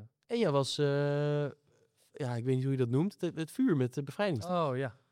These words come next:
Speaker 2: Eh, ja, wat was ik?
Speaker 1: Fakkeldrager.
Speaker 2: Fakkeldrager, ja. Ja.
Speaker 1: Hele eer, of niet?
Speaker 2: Ja, joh. Ik mocht het vrijheidsvuur op gaan halen namen-, namens de gemeente Groningen.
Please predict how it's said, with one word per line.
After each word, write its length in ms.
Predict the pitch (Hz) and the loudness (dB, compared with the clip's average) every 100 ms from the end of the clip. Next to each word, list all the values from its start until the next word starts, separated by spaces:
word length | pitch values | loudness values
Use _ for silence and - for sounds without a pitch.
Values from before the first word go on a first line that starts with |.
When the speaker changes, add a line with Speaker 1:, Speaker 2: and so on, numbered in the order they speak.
| _ | _
Speaker 2:
Eh, 640 | - 127 123 120 120 120 120 123 _ _ _ | -14 -10 -6 -6 -6 -8 -10 -14 _ _ _
ja, 120 | 123 | -8
wat 120 | 113 | -8
was 160 | 123 131 | -10 -14
ik? 140 | 107 | -14
Speaker 1:
Fakkeldrager. 800 | - - 127 160 147 147 127 151 | -10 -8 -4 -2 -2 -2 -4 -6
Speaker 2:
Fakkeldrager, 600 | 156 151 127 117 113 113 | -6 -8 -10 -10 -10 -10
ja. 220 | 117 107 - | -12 -12 -18
Ja. 220 | _ 131 117 | _ -12 -6
Speaker 1:
Hele 240 | 214 151 | 0 0
eer, 240 | 220 247 147 | 0 2 2
of 80 | |
niet? 300 | 160 240 - _ | 4 2 0 _
Speaker 2:
Ja, 200 | 180 196 | -2 0
joh. 200 | 165 101 _ _ _ _ | -2 -4 _ _ _ _
Ik 120 | 165 | -2
mocht 160 | 185 | -2
het 100 | 156 | -2
vrijheidsvuur 500 | - 190 147 - 117 | -2 0 0 -2 -6
op 100 | 110 | -6
gaan 160 | - 107 | -8 -8
halen 260 | 107 107 113 | -6 -6 -4
namen-, 340 | 120 123 123 | -4 -6 -6
namens 280 | 127 127 120 | -6 -6 -10
de 60 | |
gemeente 280 | - 117 117 | -10 -10 -10
Groningen. 420 | - 113 107 104 | -12 -12 -12 -14